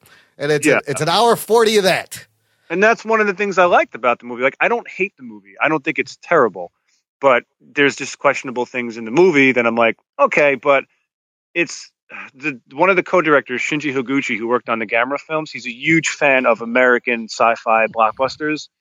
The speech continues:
Speaker 2: and he loves Independence Day, which I never knew until recently. And when I was watching the movie, I'm like, this kinda reminds me of Independence Day with the speech. Do you remember Rondo gives the speech
Speaker 1: Yeah.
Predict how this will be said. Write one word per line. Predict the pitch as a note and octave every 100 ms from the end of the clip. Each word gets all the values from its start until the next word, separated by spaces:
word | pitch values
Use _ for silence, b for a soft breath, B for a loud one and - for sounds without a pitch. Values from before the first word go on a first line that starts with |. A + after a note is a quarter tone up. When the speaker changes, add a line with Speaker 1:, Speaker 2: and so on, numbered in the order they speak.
| B B B _ -
Speaker 2:
and | B2
he | D3+
loves | D#3 D#3+ C3+
Independence | D3+ C3 - G#3+ D3+ -
Day, | G#2+
which | A2 B2+
I | D3
never | C3
knew | C3 E3 A#2+
until | A2+ G#2
recently. | D3 - G#2 G2 G2 _ _ _ _ _ -
And | C#3 C#3+ C#3 - _ _ _ _
when | D3+
I | E3+
was | D#3
watching | A3 - G#3
the | F3
movie, | G#3 A#3 D#3
I'm | C#3
like, | C#3+ C#3
this | F3+
kinda | - C#4+ F4+
reminds | C4+ C4+
me | F3+
of | G3
Independence | F#3 - G#3 B3+ -
Day | C3
with | A#2+
the | A#2+
speech. | - F#3+ G#3 -
Do | D#3+
you |
remember | E3 F#3 D#3+
Rondo | C#3+ D#3 D#3 D#3
gives | C#3+ B2+
the | -
speech | - - C#3 C#3 - A#2+
Speaker 1:
Yeah. | A#2